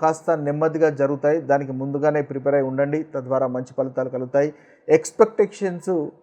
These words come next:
కాస్త తగ్గించుకోవడం వల్ల మనకి మూడు రోజుల్లో, మంగళవారం, బుధవారం, గురువారము మూడు రోజుల్లో చక్కటి ఫలితాలు కలుగుతాయి. ఆ, లాంగ్ జర్నీ ఏదైనా చేసేటటువంటి అవకాశాలు కూడా కనిపిస్తున్నాయి. చారిటీ వర్క్స్ ఏదైనా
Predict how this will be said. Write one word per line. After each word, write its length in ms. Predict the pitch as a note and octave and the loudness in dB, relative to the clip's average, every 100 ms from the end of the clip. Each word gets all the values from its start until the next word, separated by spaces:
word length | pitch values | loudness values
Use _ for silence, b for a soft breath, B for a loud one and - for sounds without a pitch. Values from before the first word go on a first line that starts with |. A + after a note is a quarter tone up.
| D3+ | 0
కాస్త 260 | D3 D#3+ | 0 0
తగ్గించుకోవడం 680 | C#3 D3 D3 D#3+ - E3 D3+ | 0 0 -2 -6 0 2 4
వల్ల 400 | C#3+ D#3+ D3 C3+ A2+ | 4 8 8 8 -2
మనకి 340 | C3 B2 C#3 | -6 -4 -4
మూడు 340 | C3 C3+ D#3 | -4 -2 0
రోజుల్లో, 460 | D3+ C#3+ C#3 C#3+ C#3 | 2 2 2 2 2
మంగళవారం, 640 | A#2+ B2+ C#3 C#3 C#3 C3+ | 0 0 4 6 6 4
బుధవారం, 540 | B2+ B2+ C3+ C3+ C3 A#2+ | 0 0 2 2 -2 -4
గురువారము 540 | C3 C#3 C#3+ C#3 C3 B2 b b C#3 | 0 4 6 4 -2 -8 b b -8
మూడు 200 | D3 C#3 | -4 -2
రోజుల్లో 460 | C#3 C3+ C#3 C3+ | -2 0 0 2
చక్కటి 340 | B2 B2+ A#2+ C3+ | 0 -4 -4 -2
ఫలితాలు 380 | C3 B2 C3+ C3 | -2 0 0 0
కలుగుతాయి. 440 | B2 B2+ D3 G3+ B3 b b - | -4 -2 2 2 0 b b 2
ఆ, 120 | E3 | 6
లాంగ్ 720 | D#3 D3 E3+ A#3+ A#3 A3+ - C#3 | 6 10 10 10 4 -2 -4 2
జర్నీ 500 | E3+ E3+ F#3 F3+ - | 4 4 2 -4 -4
ఏదైనా 320 | D3+ D3+ D3+ C#3+ | 0 2 2 -4
చేసేటటువంటి 500 | C#3 D3+ C#3+ C3+ C#3 | -4 -4 -6 -6 -2
అవకాశాలు 380 | C3 C#3 C#3 C3+ | -2 -2 -4 -4
కూడా 160 | C3 B2+ | -4 -6
కనిపిస్తున్నాయి. 600 | B2 B2+ - C3+ C3+ C#3 - D3 | -8 -10 -12 -6 -6 -6 -6 6
చారిటీ 420 | C#3 F3 F3+ G3 | 8 8 4 0
వర్క్స్ 320 | D#3 C#3 - | 0 -2 -4
ఏదైనా 240 | C#3 C3+ | -4 -4